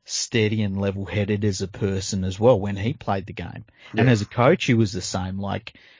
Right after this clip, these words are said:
Speaker 1: wasn't like he used to get fired up in press conferences or stuff. He was, he'd speak quietly, you know.
Speaker 2: Yeah.
Speaker 1: Um, and so to see Nathan come out and say that,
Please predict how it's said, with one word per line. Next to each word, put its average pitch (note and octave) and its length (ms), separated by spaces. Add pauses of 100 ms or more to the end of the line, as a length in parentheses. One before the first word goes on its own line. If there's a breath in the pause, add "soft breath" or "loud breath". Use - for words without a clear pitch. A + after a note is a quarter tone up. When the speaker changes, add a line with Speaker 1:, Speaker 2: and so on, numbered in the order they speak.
(160 loud breath)
Speaker 1:
wasn't B2+ 240
like G#2+ 220
he G#2 60
used G2+ 260
to - 40
get G2+ 220
fired G2+ 380
up G2 200
in F2+ 120
press - 240
conferences G#2 560
or E2 80
stuff. A2+ 280
He G#2 100
was, G2 180 (400 loud breath)
he'd A2 180
speak G2+ 280
quietly, A2+ 580
you G2 80
know. A2 200 (640 soft breath)
Speaker 2:
Yeah. G#2+ 320
Speaker 1:
Um, G#2+ 280 (600)
and A#2 100
so B2+ 180
to A#2+ 60
see C#3 220
Nathan A#2 460
come G2 200
out F#2+ 140
and F#2 100
say F#2+ 260
that, F#2+ 220